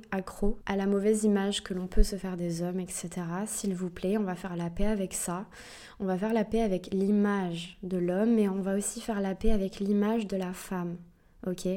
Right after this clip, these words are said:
Il est vrai qu'aujourd'hui, nous vivons dans une société qui est comme elle est.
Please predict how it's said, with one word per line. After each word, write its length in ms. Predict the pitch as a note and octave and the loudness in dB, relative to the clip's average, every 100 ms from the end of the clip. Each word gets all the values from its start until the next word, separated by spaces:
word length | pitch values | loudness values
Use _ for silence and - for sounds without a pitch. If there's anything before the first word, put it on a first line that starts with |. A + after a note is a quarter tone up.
| G#3+ - - - - - - - | -6 -16 -20 -18 -16 -18 -14 2
Il 160 | G#3+ | 8
est 80 | A3 | 8
vrai 240 | G3+ A3 B3 | 8 4 2
qu'aujourd'hui, 640 | A3 - G3 G3 F#3 G3+ | 2 0 0 0 -2 2
nous 120 | A#3 | 2
vivons 320 | G#3 F3+ F3 G#3 | 2 0 -2 -2
dans 220 | G3 F3 | -2 -4
une 260 | F3 F3+ | -4 -4
société 800 | F3 - G3 - - F3 F3 G#3+ | -4 -6 -6 -6 -6 -6 -2 -2
qui 180 | A3 G3+ | -2 -6
est 60 | F#3 | -4
comme 260 | - G3 | -2 0
elle 180 | F#3+ F#3+ | 0 0
est. 200 | F3+ F3+ | -2 -8